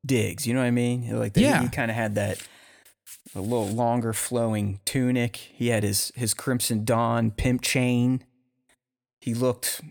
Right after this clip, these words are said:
Speaker 1: old 'cause it was old Ray Park. <laughs> So,
Speaker 2: Yeah.
Speaker 1: uh, yeah, I mean, I'm, I'm, I, I, I think you're kinda in line with me. While it, he definitely has more potential than a Kenobi, a Rael, or a Grogu,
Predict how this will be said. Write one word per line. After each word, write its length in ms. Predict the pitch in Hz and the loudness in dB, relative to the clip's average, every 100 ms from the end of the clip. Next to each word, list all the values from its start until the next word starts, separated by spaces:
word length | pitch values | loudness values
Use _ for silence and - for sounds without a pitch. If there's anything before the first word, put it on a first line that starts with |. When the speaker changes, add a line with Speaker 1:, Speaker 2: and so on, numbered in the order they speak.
| _ - | _ -2
Speaker 1:
old 520 | 120 120 127 131 127 | 2 4 2 0 -2
'cause 200 | - 113 | -2 -2
it 60 | 117 | 0
was 140 | 113 | 0
old 320 | 110 120 123 | 2 2 2
Ray 160 | 120 120 | 0 0
Park. 560 | - 113 120 - - - - | 0 0 0 0 -4 -4 0
<laughs> 140 | 208 | 0
So, 220 | - - 147 - 202 190 | 2 2 2 4 6 6
Speaker 2:
Yeah. 280 | 123 123 160 - - - - - - - | 6 4 2 -4 -16 -16 -18 -20 -20 -6
Speaker 1:
uh, 320 | 147 147 139 | 0 2 2
yeah, 280 | - 240 226 208 | 6 6 6 6
I 140 | 233 | 6
mean, 280 | 233 214 196 | 4 4 4
I'm, 460 | 196 185 190 196 185 | 4 6 4 2 2
I'm, 500 | 170 180 165 135 - | 0 2 0 -2 -6
I, 140 | - 104 | -4 -2
I, 180 | 131 - 143 | 0 0 0
I 60 | |
think 260 | 147 170 151 | 0 0 0
you're 80 | 143 | -2
kinda 380 | - 135 127 113 | 0 0 2 2
in 160 | 123 | 2
line 260 | 120 120 117 | 2 0 0
with 200 | 113 - | 0 0
me. 280 | 117 110 110 | 0 2 0
While 580 | 120 139 143 139 127 - | 2 2 4 4 2 2
it, 160 | 139 139 | 2 4
he 160 | 147 | 2
definitely 460 | 135 160 165 - 151 | 2 2 2 2 2
has 180 | 143 139 | 2 4
more 180 | 139 | 2
potential 540 | 135 131 135 127 - 127 | 2 2 2 2 2 2
than 180 | 120 117 | 4 2
a 60 | |
Kenobi, 560 | 104 113 123 123 120 120 | 2 2 4 2 2 2
a 40 | |
Rael, 680 | 110 113 113 117 117 117 110 | 2 2 4 4 4 4 2
or 140 | 107 | 2
a 40 | 104 | 0
Grogu, 720 | 98 113 127 127 123 123 120 | 0 2 2 2 2 2 0